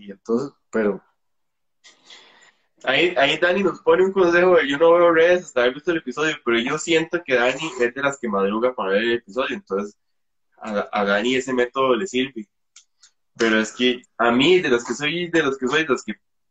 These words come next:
Speaker 2: veo el episodio hasta el mismo día, la pura noche, o incluso el día siguiente, eh, y por cosas laborales tengo que estar viendo redes cuando aparecen y le hacen uno shakataja.
Speaker 1: Sí, es que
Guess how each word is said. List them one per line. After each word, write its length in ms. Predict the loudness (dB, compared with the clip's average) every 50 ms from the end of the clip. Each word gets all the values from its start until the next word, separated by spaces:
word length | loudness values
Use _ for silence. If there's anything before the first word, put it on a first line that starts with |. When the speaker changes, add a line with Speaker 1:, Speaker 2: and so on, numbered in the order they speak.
| _ _ _
Speaker 2:
veo 200 | -2 0 2 2
el 80 | 2 0
episodio 520 | 0 -2 -2 0 0 0 2 0 -2 -2
hasta 320 | -4 -4 -8 _ -8 -8 -6
el 100 | -8 -8
mismo 300 | -4 -2 -2 0 2 0
día, 200 | 0 0 0 -2
la 140 | -2 -4 -4
pura 240 | -4 -2 -2 -2 0
noche, 320 | 0 -2 -4 -6 -10 -18 _
o 80 | _ -20
incluso 300 | -20 _ -10 -6 -4 -4
el 80 | -2
día 140 | -2 -4 -4
siguiente, 580 | -6 -6 -4 -4 -4 -4 -6 -10 _ -18 -18 -18 _ _ _ _ _ _ _ _ _ _ _
eh, 360 | _ -8 -6 -4 -4 -4 -6 -6
y 120 | -8 -8 -8
por 160 | -8 -10 -8
cosas 240 | -6 -6 -2 0 0
laborales 500 | 2 2 2 0 0 0 -2 -4 -6 -4
tengo 160 | -6 -6 -4
que 80 | -6
estar 160 | -8 -10 -8 -6
viendo 260 | -6 -4 -4 -6 -2
redes 360 | -2 0 0 0 -2 -4 -8 -10 -8
cuando 240 | -8 -6 -4 -4 -6
aparecen 540 | -6 -4 -4 -4 -4 -4 -4 -6 -8 -8 -6
y 80 | -6
le 80 | -6 -6
hacen 180 | -8 -8 -8
uno 420 | -8 -8 -10 -10 -10 -10 -10 -12 -12 -14
shakataja. 840 | -16 -16 -14 -16 -14 -16 -16 -16 -16 -18 -14 -14 -14 -14 -14 -18 -20 _ _ _ _ _ _ _ _ _ _ _ _ _ _ _ -12 -10 -10 -10 -10 -10 -14 -16 -16
Speaker 1:
Sí, 200 | -2 2 4 4 4
es 120 | 4 2 2
que 100 | 2